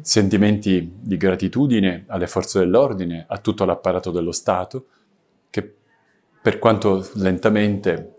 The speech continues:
assicura comunque alla giustizia e dunque dà sicurezza a tutti i cittadini di volere perseguire davvero i valori di libertà, di democrazia e di equità.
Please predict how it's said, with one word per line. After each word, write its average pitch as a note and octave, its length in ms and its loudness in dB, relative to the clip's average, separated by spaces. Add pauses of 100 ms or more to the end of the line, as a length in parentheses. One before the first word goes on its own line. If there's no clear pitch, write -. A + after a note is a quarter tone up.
assicura G#2 540 2
comunque F#2 340 -2
alla F2 140 2
giustizia G2 480 0
e F#2 60 2
dunque F#2+ 300 -4
dà F3 120 -2
sicurezza G2 800 -2 (520)
a F#2 80 -6
tutti G#2 260 -2
i F#2+ 40 4
cittadini F2 800 0 (280)
di F#2+ 140 2
volere G2+ 320 6
perseguire G2+ 520 0
davvero F2+ 340 0
i F2 60 0
valori F2+ 320 2
di E2+ 100 -2
libertà, E2+ 500 0
di G2 120 0
democrazia F2 800 0
e F#2+ 80 4
di F2+ 100 2
equità. E2 500 -6